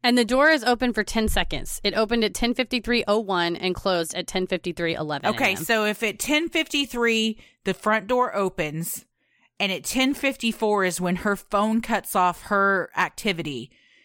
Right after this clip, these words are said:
Speaker 2: that's enough time for the front door to open, him to chunk the phone outside the door,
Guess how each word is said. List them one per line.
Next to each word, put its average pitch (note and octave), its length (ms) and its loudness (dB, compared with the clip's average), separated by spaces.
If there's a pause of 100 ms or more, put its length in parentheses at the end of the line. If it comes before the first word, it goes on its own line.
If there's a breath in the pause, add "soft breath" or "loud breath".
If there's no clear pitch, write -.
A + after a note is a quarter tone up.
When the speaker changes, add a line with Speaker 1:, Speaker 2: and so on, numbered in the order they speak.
(420 soft breath)
Speaker 2:
that's A3 300 2
enough C#4+ 300 2
time F#3+ 560 2 (300 loud breath)
for G3 160 0
the F3 100 0
front G3+ 300 0
door C4+ 180 2
to A#3+ 120 0
open, G3+ 360 0
him F#3 220 -2
to D#3+ 100 -4
chunk G#3 360 -2
the D#4 80 0
phone A#3+ 400 2
outside G#3 480 0
the G3+ 80 -6
door, F3 440 0